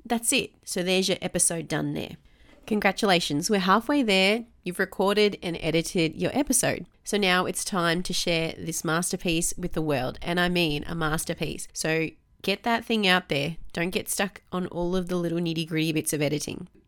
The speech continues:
Now, the next point is, where do you host your podcast? There are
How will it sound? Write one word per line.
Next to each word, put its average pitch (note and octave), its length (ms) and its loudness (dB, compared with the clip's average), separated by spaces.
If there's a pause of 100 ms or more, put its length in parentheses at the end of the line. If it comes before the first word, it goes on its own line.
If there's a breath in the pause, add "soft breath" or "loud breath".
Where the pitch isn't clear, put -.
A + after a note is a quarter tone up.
Now, F#3 340 0 (160)
the F#3+ 100 -2
next G3 240 -2
point F#3+ 260 -2
is, E3 360 0 (120)
where F#3+ 420 2
do A3 60 0
you G#3+ 140 2
host F3 440 0
your F#3 120 -4
podcast? - 600 -6 (100)
There F3 280 -2
are E3 280 0